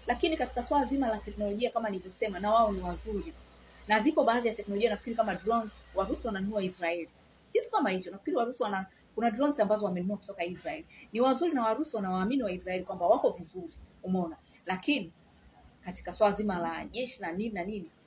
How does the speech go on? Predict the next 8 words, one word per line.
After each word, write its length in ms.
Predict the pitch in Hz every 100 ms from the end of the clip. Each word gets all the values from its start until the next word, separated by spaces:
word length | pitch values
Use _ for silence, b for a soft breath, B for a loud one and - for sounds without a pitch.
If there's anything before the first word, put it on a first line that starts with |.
| -
mm-mm. 240 | 175 - 175 - _ _
Hawa-, 240 | 170 175 -
hawaendani, 760 | 180 175 175 180 190 240 240
ni 100 | 214
vitu 220 | 180 208 175
viwili 240 | 196 196
na 100 | 180
mafuta. 500 | 165 - 202 - -